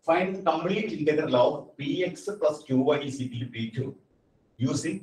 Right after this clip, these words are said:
Charpit's method. ഇത് ഡിസംബർ രണ്ടായിരത്തി ഇരുപത്തൊന്നിലെ ഏഴ് മാർക്കിന്റെ ക്വസ്റ്റ്യൻ ആയിട്ട് ചോദിച്ചതാണ്.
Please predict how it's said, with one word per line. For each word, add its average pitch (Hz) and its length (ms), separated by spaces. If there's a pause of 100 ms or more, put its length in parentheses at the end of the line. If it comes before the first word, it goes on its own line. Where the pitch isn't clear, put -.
(100)
Charpit's 131 500
method. - 320 (960)
ഇത് 139 160
ഡിസംബർ 156 280 (100)
രണ്ടായിരത്തി 151 480
ഇരുപത്തൊന്നിലെ 123 500 (200)
ഏഴ് 170 260
മാർക്കിന്റെ 107 340
ക്വസ്റ്റ്യൻ - 260
ആയിട്ട് 85 200
ചോദിച്ചതാണ്. - 460